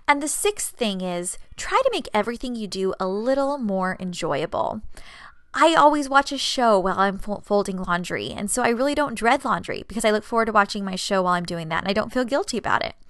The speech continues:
I always have music on while I'm cleaning up the kitchen after dinner. I always listen to podcasts while I'm exercising, and it really helps the time to fly by. I always have a book in the console of my car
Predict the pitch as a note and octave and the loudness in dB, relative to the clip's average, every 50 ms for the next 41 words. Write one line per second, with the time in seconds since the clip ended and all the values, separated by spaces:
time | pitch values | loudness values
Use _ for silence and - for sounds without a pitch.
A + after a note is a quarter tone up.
0 | - - - - - - - - A#3+ B3 C4 C#4 D4 C#4 B3 A#3+ A3+ A#3+ C4 C#4+ | -14 -12 -12 -12 -16 -6 0 4 4 4 4 4 2 0 0 -2 -2 -2 -4 -4
1 | C#4+ D4+ D4+ - G3 F#3 F3+ F#3 F#3+ G3 G3 G3 - - A#3+ A3+ A3+ A#3 A#3 - | -4 -6 -4 -4 -4 -4 -2 0 0 0 0 -2 -4 -4 -4 -2 -2 -2 -4 -4
2 | A#3 G#3 - - - - - G#3 F#3+ G3 - G3 G3+ - - A3 G3 G#3+ A#3 B3+ | -6 -6 -4 -4 -4 -2 -2 -2 -2 -2 -2 -4 -4 -4 -6 -6 -4 -4 -2 -2
3 | A3+ - - - - - - - - - - - - - B3 B3 B3 C4 C4+ C#4+ | -2 -2 -2 -4 -8 -10 -14 -16 -16 -16 -16 -8 -2 2 2 4 4 4 2 0
4 | C#4+ - - D4 C#4 - - - B3+ B3+ C#4 - - - F#3+ E3 F3 - - G#3 | -2 -4 -4 -4 -4 -4 2 6 6 6 6 6 4 2 2 2 0 0 0 0
5 | G#3+ G#3 - - A3 - - - A3+ - - - B2+ D3 - - F3+ E3+ - - | 0 0 -2 -4 -6 -6 -4 -6 -6 -4 -4 -4 -4 -6 -6 -8 -10 -10 -10 -10
6 | G#3 G#3+ A#3 C4 C4 B3 A#3+ G#3+ G3 G#3 F3 - - - - G3 - - F#3 F3+ | -6 -2 0 2 4 4 4 4 4 2 2 0 -2 -8 -6 -6 -6 -4 -4 -4
7 | F#3 F3+ F3 E3+ - - D3+ D3 - - - E2+ - - G3+ G#3 - - - - | -4 -4 -6 -6 -4 -2 -2 -2 -2 -2 -4 -4 -4 -4 -8 -12 -16 -18 -20 -20
8 | - - - - A#3 A#3 C4 C#4 C#4+ C4+ C4+ C#4 B3+ C4 A#3+ G#3+ - C4+ C#4 - | -20 -8 -2 2 6 6 6 6 6 4 2 2 2 0 0 2 2 0 0 0
9 | - G#3 G3 G3 - - - A#3 A#3 A#3+ - B3 A3+ A3 A3+ G#3 G3+ - - - | -2 -4 -4 -6 -2 2 4 4 4 4 0 -2 -4 -2 -2 -4 -4 -4 -4 2
10 | - C#4+ C#4 B3+ G3 - - - | 4 6 6 6 6 4 2 -2